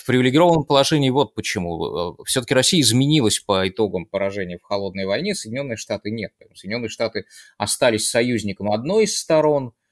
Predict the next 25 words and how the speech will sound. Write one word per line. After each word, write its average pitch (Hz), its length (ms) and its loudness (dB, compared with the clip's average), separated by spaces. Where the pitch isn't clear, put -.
э, 104 340 -4
конфликта, 107 500 -6
все - 180 -6
равно 113 400 2
это 104 140 -4
союзник 92 520 -8
Израиля, 147 480 0
и 101 40 -4
так - 240 -2
его 98 120 -6
воспринимают 95 640 -8
в 87 60 -6
арабском - 400 -8
мире. 147 340 -2
Поэтому 113 220 0
американское 123 440 0
посредничество 139 640 -2
не 117 240 -2
выглядит, 101 600 -6
э, 85 40 -14
объективным. 85 840 -8
Россия 101 260 2
намного 143 460 4
слабее, 92 600 -4
безусловно. 98 640 -6